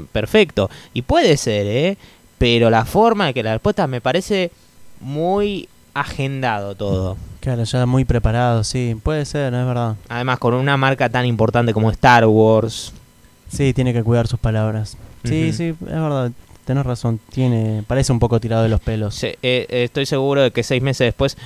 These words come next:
Speaker 1: John Boyega dice que episodio nueve es una mierda, <laughs> como todas las anteriores.
Speaker 2: Dice que él quiso vender el guión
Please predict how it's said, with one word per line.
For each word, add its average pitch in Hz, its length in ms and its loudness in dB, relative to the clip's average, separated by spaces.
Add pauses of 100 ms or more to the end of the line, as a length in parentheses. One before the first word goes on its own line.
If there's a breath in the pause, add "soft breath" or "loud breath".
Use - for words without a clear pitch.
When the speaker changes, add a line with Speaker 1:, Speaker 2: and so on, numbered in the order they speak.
(140)
Speaker 1:
John 190 180 6
Boyega 185 380 6
dice 175 260 2
que 147 80 -2
episodio 156 400 2
nueve 156 160 2
es - 120 -2
una 135 160 0
mierda, 131 320 0
<laughs> - 0 -
como 214 280 2
todas 226 240 2
las 208 240 2
anteriores. 196 520 -4 (480 loud breath)
Speaker 2:
Dice 143 400 0
que 123 180 2
él 131 140 -2
quiso 135 240 -2
vender 123 320 2
el 120 140 0
guión 120 540 0